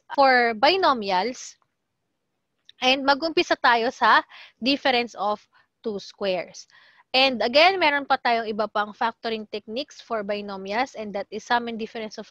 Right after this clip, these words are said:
two cubes. For trinomials, we have perfect square trinomials, general trinomials A is equals to one, and general trinomials A is greater than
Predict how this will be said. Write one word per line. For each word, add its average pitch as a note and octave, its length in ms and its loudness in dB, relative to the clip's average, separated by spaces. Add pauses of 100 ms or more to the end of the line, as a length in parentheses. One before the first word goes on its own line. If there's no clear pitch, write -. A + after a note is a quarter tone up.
two G#3+ 160 -8
cubes. C4+ 480 -6 (640)
For D4+ 400 6
trinomials, C#4 880 2
we A#3 240 -6
have G3 480 4 (800)
perfect D4+ 320 2
square A#3 320 -2
trinomials, G#3 960 -2 (400)
general D4 400 4
trinomials B3+ 720 -2
A B3 240 -2
is C4+ 80 -10
equals A3+ 320 -10
to A#3 160 -8
one, G3+ 240 -2
and G#3 80 -12
general C#4+ 320 0
trinomials A3 800 -8
A B3 240 2 (320)
is C4+ 160 -2
greater G3+ 560 -6
than F3 320 -6